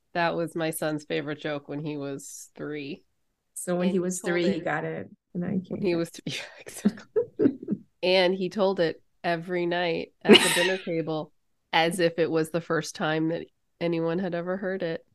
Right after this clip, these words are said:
Speaker 1: It was just new every day for him.
Speaker 2: That's amazing. It's like the song Let It Go for my nephew.
Speaker 1: Yes. Oh, we did. We had a Let It Go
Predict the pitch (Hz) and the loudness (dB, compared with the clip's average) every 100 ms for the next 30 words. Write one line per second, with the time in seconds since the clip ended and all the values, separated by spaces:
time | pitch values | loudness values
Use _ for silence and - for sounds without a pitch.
0 | _ - 180 185 202 214 226 196 175 165 | _ -4 2 4 2 -2 0 0 2 2
1 | 175 214 202 180 190 175 170 160 196 - | 2 0 2 0 -2 -8 -8 -8 -8 -10
2 | - - - _ 220 214 240 208 202 196 | -20 -20 -20 _ -6 -4 -2 0 0 0
3 | 185 175 185 180 196 196 190 196 196 190 | -2 -2 -4 -4 -4 -2 -4 0 0 0
4 | 180 180 185 175 185 - 170 170 165 170 | 0 0 0 -2 -2 -4 -6 -6 -6 -8
5 | - 165 160 196 - _ _ - - _ | -6 -4 -4 -6 -12 _ _ -20 -20 _
6 | _ _ - 165 160 - - - - - | _ _ -16 -14 -14 -16 -18 -18 -18 -12
7 | 170 156 170 170 170 156 160 165 156 - | -8 -6 -8 -6 -8 -6 -6 -6 -8 -8
8 | - 165 - - 175 | -10 -12 -14 -12 -14